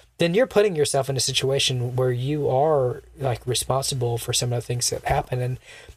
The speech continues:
you know, and I don't know what you do, like, if you have members of your church who are dead because they took the vaccine.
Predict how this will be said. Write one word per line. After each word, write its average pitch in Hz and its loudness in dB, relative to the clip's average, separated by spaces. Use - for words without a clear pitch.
you 151 2
know, 160 6
and 151 6
I 165 6
don't 165 2
know 156 6
what 143 2
you 131 -2
do, 131 0
like, 123 -2
if 123 -2
you 120 2
have 120 0
members 131 -2
of 123 -4
your 123 -4
church 123 -2
who 120 -4
are 117 -6
dead 123 0
because 120 -4
they 120 -2
took 120 -4
the 127 -4
vaccine. 120 -2